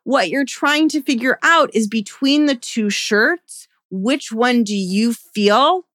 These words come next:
is the best fit given the constraints and given what each shirt <laughs> looks like when you try it on?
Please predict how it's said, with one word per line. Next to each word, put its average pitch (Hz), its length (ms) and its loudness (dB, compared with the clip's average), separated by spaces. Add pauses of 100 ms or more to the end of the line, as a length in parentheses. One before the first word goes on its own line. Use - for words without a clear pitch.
(380)
is 226 320 4
the 233 120 2
best 185 500 -2
fit - 600 -4 (360)
given 214 400 2
the 208 80 0
constraints 285 1080 -2 (280)
and 196 240 0
given 220 320 2
what 185 240 -2
each 269 240 0
shirt - 400 -2
<laughs> - 40 -20
looks - 440 0
like 277 300 2
when 196 640 0
you 185 300 -4
try 170 520 0
it 160 280 -4
on? 151 520 -4